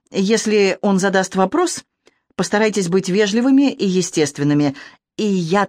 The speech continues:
требую, чтобы, когда он появится, все работали. Выполняйте обычные задания, как будто ничего не происходит». Он рассеянно осматривается. М, кто-то может сидеть на телефоне, кто-то печатать на компьютере,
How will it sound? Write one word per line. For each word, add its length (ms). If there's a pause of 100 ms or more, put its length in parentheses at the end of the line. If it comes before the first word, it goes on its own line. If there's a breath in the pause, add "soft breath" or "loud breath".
требую, 920 (540 loud breath)
чтобы, 280
когда 320
он 140
появится, 680
все 240
работали. 680 (460)
Выполняйте 720
обычные 500
задания, 480
как 160
будто 260
ничего 500
не 120
происходит». 640 (440 loud breath)
Он 120
рассеянно 500
осматривается. 960 (500 loud breath)
М, 500
кто-то 280
может 260
сидеть 300
на 100
телефоне, 640
кто-то 440
печатать 440
на 100
компьютере, 640